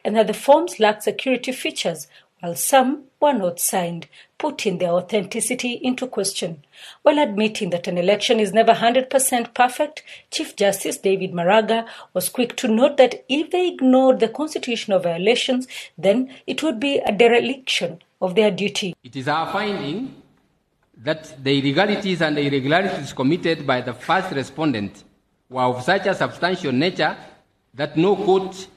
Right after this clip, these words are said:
Speaker 2: properly applying its mind to the evidence and the law, as well as the administrative arrangements put in place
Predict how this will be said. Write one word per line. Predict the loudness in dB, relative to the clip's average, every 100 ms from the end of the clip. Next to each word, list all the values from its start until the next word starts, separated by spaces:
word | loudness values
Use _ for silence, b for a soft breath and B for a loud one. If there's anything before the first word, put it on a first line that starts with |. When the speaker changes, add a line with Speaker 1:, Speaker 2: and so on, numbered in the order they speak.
| _
Speaker 2:
properly | -6 -2 -2 -2 -2
applying | -2 0 2 2 0 -2
its | -4 0
mind | 2 2 -2 -6 -14 -20 _ -6
to |
the | 0 4 4
evidence | 2 0 -2 -4 -8 -20 _ _ -10
and | -6
the | -2 2
law, | 4 4 4 0
as | -4 -4 -2
well | 2 4 4
as | 2 -2 -6
the | -6
administrative | -4 0 0 0 0 0 2
arrangements | 2 2 0 0 0 -2 -8
put | -8 -2 2
in | 2 2
place | 0 0 -4